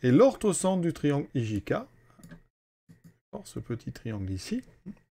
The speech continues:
Et l'orthocentre, qu'est-ce que c'est ? Eh bien, je vous le rappelle, c'est l'intersection des hauteurs. Par exemple, cette droite que je viens de tracer,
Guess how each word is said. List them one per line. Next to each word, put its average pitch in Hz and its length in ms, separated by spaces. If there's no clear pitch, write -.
Et 127 60
l'orthocentre, 131 600
qu'est-ce 202 200
que 120 100
c'est ? - 240
Eh 139 40
bien, 113 180
je 98 60
vous 135 80
le 156 80
rappelle, 123 360
c'est - 160
l'intersection 139 640
des 180 100
hauteurs. 143 460
Par - 240
exemple, 147 420
cette 120 220
droite 117 220
que 113 100
je - 20
viens 101 100
de 98 60
tracer, 160 340